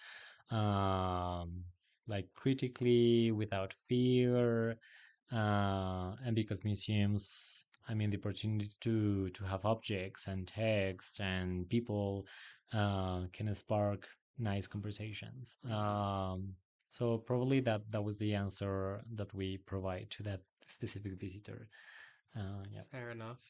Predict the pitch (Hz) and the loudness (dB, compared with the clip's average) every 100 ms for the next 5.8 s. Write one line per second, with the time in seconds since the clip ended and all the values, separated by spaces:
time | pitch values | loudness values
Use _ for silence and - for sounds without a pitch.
0 | - 120 110 123 147 151 - 139 120 113 | -16 -14 -8 -6 -6 -10 -12 -6 -6 -6
1 | 123 117 113 110 113 - - - - - | -8 -6 -4 -6 -10 -16 -14 -12 -14 -18
2 | - 139 131 - 135 127 123 120 120 127 | -6 -2 0 2 4 6 6 4 0 -2
3 | 120 117 113 110 110 110 110 _ _ _ | -2 -2 -2 -4 -4 -6 -8 _ _ _
4 | _ _ _ _ _ _ _ _ _ _ | _ _ _ _ _ _ _ _ _ _
5 | _ _ _ 143 135 131 120 | _ _ _ -2 0 2 2